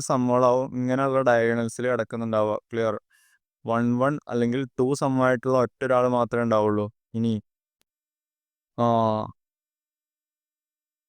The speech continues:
ഇത് ടു പ്ലസ് വൺ ത്രീ ആണ് ട്ടോ, എഴുതിയത് തെറ്റിയതാണ്. ടു പ്ലസ് വൺ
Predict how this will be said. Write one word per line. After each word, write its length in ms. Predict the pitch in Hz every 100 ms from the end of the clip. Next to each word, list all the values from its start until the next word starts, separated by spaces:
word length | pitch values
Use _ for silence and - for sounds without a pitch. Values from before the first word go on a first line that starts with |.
| _ _ _
ഇത് 140 | 107 117
ടു 60 | 117 110
പ്ലസ് 220 | 120 123
വൺ 100 | 123 127
ത്രീ 120 | 117 113 117
ആണ് 120 | 113
ട്ടോ, 80 | 117 101
എഴുതിയത് 300 | 107 - - 107
തെറ്റിയതാണ്. 520 | - 57 55 53 110 - _ _ _
ടു 80 | - - _
പ്ലസ് 280 | 58 57 -
വൺ 120 | 60